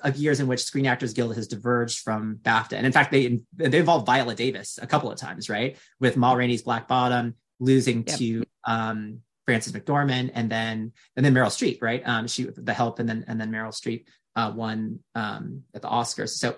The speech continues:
Speaker 1: I, I think, I think it's, I, I think it's gonna go to Cate Blanchett, but I'm, I'm much less confident in that prediction than I was, um, like, three days ago.
Speaker 2: Yeah, so this is the category that's stressing me out the most.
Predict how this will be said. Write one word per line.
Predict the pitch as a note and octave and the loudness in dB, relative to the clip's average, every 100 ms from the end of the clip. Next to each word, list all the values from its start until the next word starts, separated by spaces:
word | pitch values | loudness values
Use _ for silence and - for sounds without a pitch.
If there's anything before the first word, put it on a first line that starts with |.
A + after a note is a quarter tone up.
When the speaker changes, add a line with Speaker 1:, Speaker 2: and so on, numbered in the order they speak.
| - | 0
Speaker 1:
I, | C#3 C#3+ - | 2 0 0
I | C#3+ | 0
think, | D3 F3 E3+ - - _ _ _ _ _ | 2 0 -2 -6 -20 _ _ _ _ _
I | D3 | 0
think | D#3+ A#3 - | 4 4 4
it's, | - | 2
I, | - F3+ - | 2 2 2
I | D3+ | 2
think | B3 | 2
it's | C4 - | 2 0
gonna | A3+ | 0
go | A3 | 2
to | G#3 | 2
Cate | G#3+ | 0
Blanchett, | G3+ G3 G3+ G3 | 0 0 0 -2
but | C3+ | 0
I'm, | C3+ C#3 C3+ | 0 0 0
I'm | B2+ C3 | 0 2
much | C#3+ E3+ E3 | 4 2 2
less | C#3+ | -4
confident | - C#3 C3 C3 B2+ | -2 -2 0 -2 0
in | B2 | 0
that | A#2+ - | 0 0
prediction | A2+ G2 B2 - F3 | -6 -4 -2 0 0
than | D#3 | 2
I | B2 | 0
was, | A2+ A2 A2 G#2 G#2+ - _ _ | -2 -4 -6 -6 -12 -14 _ _
um, | A2 G#2+ G#2+ A#2 | -6 -4 -6 -8
like, | A#2+ A#2 - | -8 -8 -4
three | A2 | -4
days | G#2+ - | -2 -6
ago. | - C3 _ _ _ _ _ _ | -10 -16 _ _ _ _ _ _
Speaker 2:
Yeah, | C#4 A#3+ | 4 4
so | - B3+ | 4 0
this | A#3+ C#4+ | 2 0
is | F#4+ | -6
the | F#4+ | -8
category | - A3+ G#3 F#3 E3+ | -2 -2 0 -2 -2
that's | B2+ - | -4 -4
stressing | E3 D#3 D#3+ | -6 -4 -8
me | C#3 | -6
out | G2 C3+ | -6 -8
the | - | -10
most. | - D#2 - - | -14 -14 -16 -20